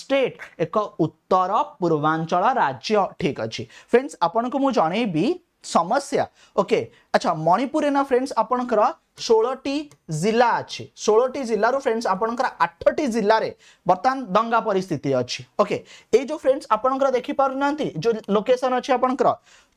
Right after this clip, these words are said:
ଚୁରା ଚା-, ଆ, କଣ ଚୁରା ଚାନ୍ଦାପୁର, ରାଇଟ? ଏ ଯୋଉ ଚୁରା ଚାନ୍ଦପୁର ଏରିଆ ଅଛି, ଏ ଜାଗାରେ ସିଏମ ଙ୍କ ମିଟିଂ ହବାର ଥିଲା, ସେ ଯୋଉ ପ୍ଲେସ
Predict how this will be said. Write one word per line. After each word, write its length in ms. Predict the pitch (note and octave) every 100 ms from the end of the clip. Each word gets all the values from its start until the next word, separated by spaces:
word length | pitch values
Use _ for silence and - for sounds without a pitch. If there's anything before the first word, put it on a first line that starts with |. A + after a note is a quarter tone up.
| _
ଚୁରା 400 | A#3+ A#3+ A#3+ C4 E4+ - _ _ _ - -
ଚା-, 160 | B3
ଆ, 380 | F#3 F3 F3 E3+ F3 - _ - F3+ A3+
କଣ 100 | C4 - _ _
ଚୁରା 200 | A#3+ B3+ C4+
ଚାନ୍ଦାପୁର, 420 | B3 A3+ B3 B3 D#3+
ରାଇଟ? 160 | F#3+ A3+
ଏ 20 | A#3
ଯୋଉ 80 | B3+ B3+
ଚୁରା 160 | B3+ B3+
ଚାନ୍ଦପୁର 320 | A#3+ A#3+ B3+ - F#3+
ଏରିଆ 200 | G#3+ A#3+ F3+
ଅଛି, 160 | - A3+ - A#3
ଏ 20 | C#4+ C4+
ଜାଗାରେ 280 | C4 A#3 F#3
ସିଏମ 200 | - A#3 B3
ଙ୍କ 80 | C4 A3
ମିଟିଂ 240 | G3+ C4 B3+
ହବାର 180 | B3+ B3
ଥିଲା, 140 | B3 E3 - _ -
ସେ 100 | B3 B3+
ଯୋଉ 120 | A#3+ C4 A3+ -
ପ୍ଲେସ 200 | A#3 B3+